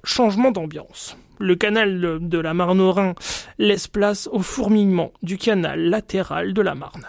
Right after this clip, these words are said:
qui les mènera jusqu'au cœur de Paris, où il vient se jeter dans la Seine. Pressé par le temps, devant être à Paris le soir même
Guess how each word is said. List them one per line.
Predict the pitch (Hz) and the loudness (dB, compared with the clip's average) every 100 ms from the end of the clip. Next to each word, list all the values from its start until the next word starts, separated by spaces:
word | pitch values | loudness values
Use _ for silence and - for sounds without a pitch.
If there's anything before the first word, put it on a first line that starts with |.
| - - | -20 -4
qui | 277 | 0
les | 240 | 2
mènera | 196 175 160 - - - | 2 0 -4 -8 -14 -10
jusqu'au | 220 220 208 | -8 -2 -2
cœur | - 254 | 2 2
de | 214 | 2
Paris, | 196 160 165 - _ _ _ - - - - - | 0 -4 -6 -10 _ _ _ -14 -14 -18 -20 -12
où | 415 277 | 2 2
il | 175 | 4
vient | 196 | 0
se | 226 196 | 0 -4
jeter | 151 277 | -4 -2
dans | 285 | 0
la | 247 | 2
Seine. | 220 196 190 214 _ _ _ _ _ - _ _ - - - | 2 2 2 -2 _ _ _ _ _ -20 _ _ -18 -18 -6
Pressé | - 214 269 | 0 2 2
par | 214 190 | 2 0
le | 156 143 | 0 0
temps, | 196 - - - - - - - - _ | -2 -2 -8 -20 -14 -12 -12 -20 -20 _
devant | 175 220 233 | 0 2 2
être | 220 208 165 | 2 0 -2
à | |
Paris | - 220 214 | 2 2 2
le | 240 | 0
soir | - 190 151 | 0 -2 0
même | 175 214 | 2 2